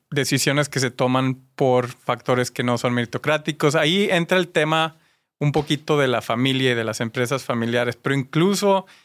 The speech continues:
en empresas que cotizan en la bolsa, en empresas públicas que deberían de estar buscando al mejor talento.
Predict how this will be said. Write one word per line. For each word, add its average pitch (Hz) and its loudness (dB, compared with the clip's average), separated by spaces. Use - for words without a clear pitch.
en 127 -2
empresas 143 -2
que 135 -4
cotizan 143 -2
en 135 0
la 123 2
bolsa, 131 0
en 135 0
empresas 131 -4
públicas 180 0
que - -4
deberían 127 0
de 139 -2
estar 139 -4
buscando 139 -4
al 139 0
mejor 123 -2
talento. 135 -2